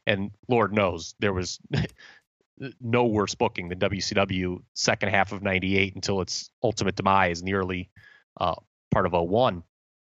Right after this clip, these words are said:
So, no, I was not a huge fan, but he absolutely was a genuine star. When you look at the, um, attendance they were still doing late in ninety-eight,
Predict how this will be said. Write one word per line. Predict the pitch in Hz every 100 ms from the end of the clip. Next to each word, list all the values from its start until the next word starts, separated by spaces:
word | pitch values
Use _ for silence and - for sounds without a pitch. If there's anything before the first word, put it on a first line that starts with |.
| _ _ _ _ _ _ _ _
So, | - - 127 113 110 110 _
no, | 160 147 113
I | -
was | 175 208
not | 175 147
a |
huge | 113 113 107 -
fan, | 120 120 135
but | 123
he | 95 143 -
absolutely | 127 123 - - 120 110 110 110
was | 98
a | 98
genuine | 90 98 104 101 98
star. | 92 - 98 92
When | 90
you | 101
look | 131 165
at | 170 - -
the, | 113 98 95 - _ _ _ _ _ -
um, | - 82 80 -
attendance | - - - 185 240 131
they | -
were | 101 92
still | -
doing | 104 98
late | 95 95 110 156
in | - 113
ninety-eight, | 110 127 120 107 117 117 - -